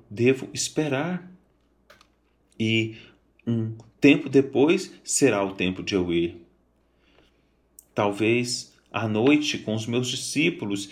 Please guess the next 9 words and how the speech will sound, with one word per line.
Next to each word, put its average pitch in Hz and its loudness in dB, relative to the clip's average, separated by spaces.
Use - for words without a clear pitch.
e 131 0
não 151 0
com 160 -4
a, 135 -2
com 113 -2
a 104 -4
multidão 120 0
de 147 -2
peregrinos, 131 0